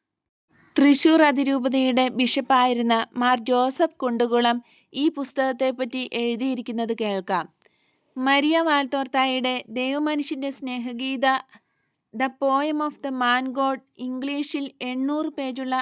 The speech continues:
അഞ്ച് പുസ്തകങ്ങളിലാണ് എഴുതപ്പെട്ടിരിക്കുന്നത്. ക്രിസ്തുവിൻ്റെ ജീവചരിത്രം മുഴുവൻ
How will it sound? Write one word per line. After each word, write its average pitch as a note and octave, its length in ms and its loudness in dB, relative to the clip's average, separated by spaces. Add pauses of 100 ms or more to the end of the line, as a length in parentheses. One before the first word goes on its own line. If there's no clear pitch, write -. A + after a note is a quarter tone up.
അഞ്ച് B3 320 -6
പുസ്തകങ്ങളിലാണ് B3+ 1200 -4
എഴുതപ്പെട്ടിരിക്കുന്നത്. A3 920 -6 (520)
ക്രിസ്തുവിൻ്റെ D#4 680 -4
ജീവചരിത്രം C4+ 800 -4
മുഴുവൻ B3+ 440 -4